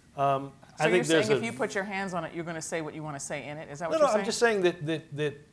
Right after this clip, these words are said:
Speaker 1: i-, it's remarkable. In that White House briefing room, Mike and all these guys know this,
Speaker 2: Okay.
Speaker 1: you, you go into that briefing room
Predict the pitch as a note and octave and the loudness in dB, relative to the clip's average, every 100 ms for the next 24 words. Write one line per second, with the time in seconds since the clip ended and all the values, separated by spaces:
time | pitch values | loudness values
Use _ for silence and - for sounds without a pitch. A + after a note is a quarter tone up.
0 | _ - E3+ - F3+ - F3 F#3 B3+ C4 | _ -20 -20 -8 -6 0 0 4 4 2
1 | A3 F#3+ F3 - - - _ _ _ _ | 2 4 4 0 -14 -20 _ _ _ _
2 | _ - _ - _ _ _ _ _ _ | _ -20 _ -20 _ _ _ _ _ _
3 | E3+ F3 B3 A3+ E3+ G3 F3+ F3+ - C3+ | 0 4 4 4 10 10 10 6 4 4
4 | D#3 D3+ A#2+ A2 A2 B2 D3+ D#3+ D3+ C#3+ | 4 4 -2 -6 -8 2 4 4 2 4
5 | C#3+ C3+ - C3 B2+ F#3+ F#3 B2 - E3+ | 4 2 -4 -4 -4 -4 -4 -6 -10 -10
6 | D#3 E3+ E3+ F3 A#3 A#3+ G#3 F#3 E3 D3+ | -10 -6 -4 8 8 10 6 4 4 4
7 | D#3+ D#3 C3 B2 B2 | 4 2 -2 -2 -2